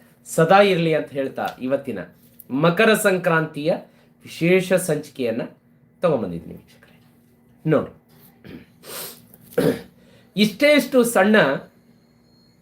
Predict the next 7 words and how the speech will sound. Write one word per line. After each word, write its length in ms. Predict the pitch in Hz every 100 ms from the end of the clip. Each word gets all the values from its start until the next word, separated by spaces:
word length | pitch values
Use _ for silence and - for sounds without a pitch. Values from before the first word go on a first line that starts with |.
| _ _ _ _ _ - _ _ -
ಜೇನುತುಪ್ಪ 720 | 160 240 262 277 247 247 226 220 220
ತುಂಬಿದ 320 | 202 202 196 196
ಬಾಟಲಿ 380 | 156 175 185 170
ಇದ್ರೆ 260 | 135 131 185
ಸಾಕು, 400 | - 170 - - _ _ _ _ _ _ _ _ _ _ _ _ _ _ _ _ _ _ _ -
ಅದೆಂತಹದ್ದೇ 1000 | 170 180 262 277 262 285 269 269 185 262
ದೊಡ್ಡ 300 | 208 208 208